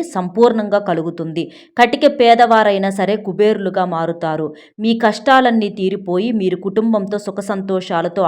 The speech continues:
ఆయు ఆరోగ్యాలతో అష్టైశ్వర్యాలతో తొలతూగుతారు. కాబట్టి ప్రతి ఒక్కరూ కూడా తప్పనిసరిగా ఈ పరిహారాలను పాటించి మీరు శివారాధన చేసుకోవటం వలన మీకు కోటి జన్మల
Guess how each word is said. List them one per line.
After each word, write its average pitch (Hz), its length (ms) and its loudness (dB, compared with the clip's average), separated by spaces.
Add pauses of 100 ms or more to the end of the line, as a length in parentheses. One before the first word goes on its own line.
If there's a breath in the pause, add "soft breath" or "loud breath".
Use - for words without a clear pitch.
ఆయు 190 280 0
ఆరోగ్యాలతో 165 640 -4
అష్టైశ్వర్యాలతో 170 840 -6 (100)
తొలతూగుతారు. 156 680 -8 (380 loud breath)
కాబట్టి 208 380 2 (120)
ప్రతి 247 280 4 (120)
ఒక్కరూ 254 300 2 (100)
కూడా 196 220 4 (400 loud breath)
తప్పనిసరిగా 240 720 4 (180)
ఈ - 20 -2 (100)
పరిహారాలను 202 800 2
పాటించి 180 500 -2 (400 loud breath)
మీరు 233 180 4 (140)
శివారాధన 214 580 4 (120)
చేసుకోవటం 180 640 -4
వలన 160 220 -4 (480 loud breath)
మీకు 262 240 0 (120)
కోటి 233 280 4 (100)
జన్మల 226 300 2